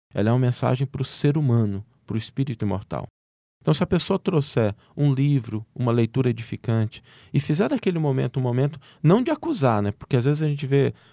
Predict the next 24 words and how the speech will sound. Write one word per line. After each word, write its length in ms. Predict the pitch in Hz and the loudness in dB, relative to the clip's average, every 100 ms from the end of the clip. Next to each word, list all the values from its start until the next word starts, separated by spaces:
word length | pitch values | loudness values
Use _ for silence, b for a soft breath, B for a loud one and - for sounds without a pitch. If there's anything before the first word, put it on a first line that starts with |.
| b | b
cultos 400 | - 131 156 156 | 0 0 0 -6
que 80 | 151 | -4
são 160 | 151 | 2
assim, 180 | 147 139 | 2 4
a 60 | 117 | 0
pessoa 320 | - 117 139 | 0 2 2
aproveita 600 | 135 139 127 120 135 127 | 2 2 2 2 2 2
a 20 | |
mensagem 480 | 117 110 - 147 147 | 2 2 2 0 0
pra 100 | 147 | 0
dizer 240 | 139 127 | 2 2
qual 160 | 139 139 | 2 2
que 80 | 143 | 2
é 40 | |
o 20 | |
problema 400 | 139 127 117 120 | 2 0 0 0
do 120 | 120 120 | 0 4
outro. 220 | 107 98 _ _ _ _ _ _ _ | 4 2 _ _ _ _ _ _ _
Mas 180 | 220 262 | -2 0
não, 160 | 330 | 0
pra 160 | 311 - | 0 0
realmente 600 | 165 254 277 208 202 190 B B B | 2 2 2 0 0 -2 B B B
tentar 340 | 180 175 196 - | 2 6 4 4
internalizar. 1080 | 175 233 226 180 151 135 131 117 101 92 | 0 0 0 0 2 2 2 0 2 0